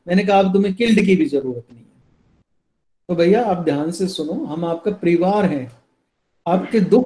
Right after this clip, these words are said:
दर्द में हम आपके साथ हैं। कहीं आपके कोई बच्चे का जन्म होता है, कहीं कुछ और मिसहैपनिंग होती है, हम हमेशा साथ होते हैं।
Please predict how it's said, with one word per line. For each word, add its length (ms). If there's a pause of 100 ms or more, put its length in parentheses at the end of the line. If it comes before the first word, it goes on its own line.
दर्द 280
में 120
हम 180
आपके 240
साथ 320
हैं। 120 (380)
कहीं 200
आपके 520
कोई 760
बच्चे 360
का 100
जन्म 260
होता 320
है, 140
कहीं 560
कुछ 240
और 320
मिसहैपनिंग 640
होती 260
है, 60
हम 160
हमेशा 320
साथ 300
होते 300
हैं। 120